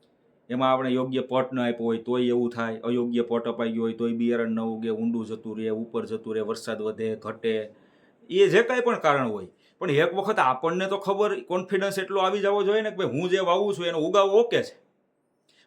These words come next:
પછી ન ઉગે તો એમાં આપણે જે ગુનેગાર નથી તેને પણ આપણે ગુનેગાર સાબિત કરવા તરફ આપણે ન જઈએ.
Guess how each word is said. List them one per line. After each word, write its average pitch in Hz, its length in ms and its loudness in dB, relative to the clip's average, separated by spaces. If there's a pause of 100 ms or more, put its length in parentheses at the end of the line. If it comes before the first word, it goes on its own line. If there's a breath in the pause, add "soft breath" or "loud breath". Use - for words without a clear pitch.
પછી 196 320 2
ન 202 80 2
ઉગે 208 440 4
તો 180 160 0
એમાં 185 260 0
આપણે 180 280 -2
જે 175 420 0 (640)
ગુનેગાર 196 560 4
નથી 214 300 0
તેને 180 240 -2
પણ 185 160 -2
આપણે 180 280 -4
ગુનેગાર 175 560 -2
સાબિત 170 540 -2
કરવા 165 280 -2
તરફ 160 340 -2
આપણે 151 220 -2
ન 151 180 0
જઈએ. 127 320 -2